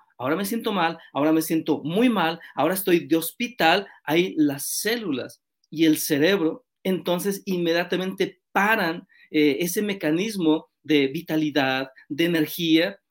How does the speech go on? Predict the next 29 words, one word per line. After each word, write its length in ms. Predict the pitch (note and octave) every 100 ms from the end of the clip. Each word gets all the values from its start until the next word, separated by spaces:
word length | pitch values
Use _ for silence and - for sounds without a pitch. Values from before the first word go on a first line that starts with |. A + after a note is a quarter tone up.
| - -
y 140 | F3+
al 160 | E3+ E3
pararse 640 | D#3+ E3+ F#3+ G3 A#3 A#3+ _
tienes 320 | - F3 G3+
el 140 | G3 E3+
bajón 400 | C#3+ - E3 F3
emocional, 640 | G3 G3 - A#2+ D#3 C4+ - _ _ _ _ -
tienes 340 | G3+ A3+ A#3+
el 240 | G3+ F3 D3+
bajón 680 | D#3+ D#3 - E3+ G3 A3+ -
incluso 720 | E3 D3+ D#3+ F3 G3+ F3+ D3+ - -
físico, 720 | - G3 A#3+ - E3+ E3 D#3
tu 120 | F3
energía 480 | D#3+ D3+ C#3 F3 G3
se 160 | G3+
va 180 | F#3 F3+
para 200 | - G3
abajo. 460 | D#3 E3+ E3+ C#3+ B2+ - -
De 180 | - C#3+
ahí 280 | C#3 G3+ C4+
entonces 540 | C4 D#3+ D3+ D#3 F3+ F3
la 80 |
importancia, 640 | C#3 C#3 B2+ - D#3 E3 C#3+
amigos, 320 | C#3+ C#3+ C#3+
amigas, 500 | C#3 D#3 F3 G#3 G#3 - -
de 120 | C3+
empezar 560 | D#3 D3 D3+ - D#3 -
a 240 | C#3+ B2+ -
reflexionar 840 | C3+ C#3+ D#3+ F#3+ G3 G#3 G3 C3+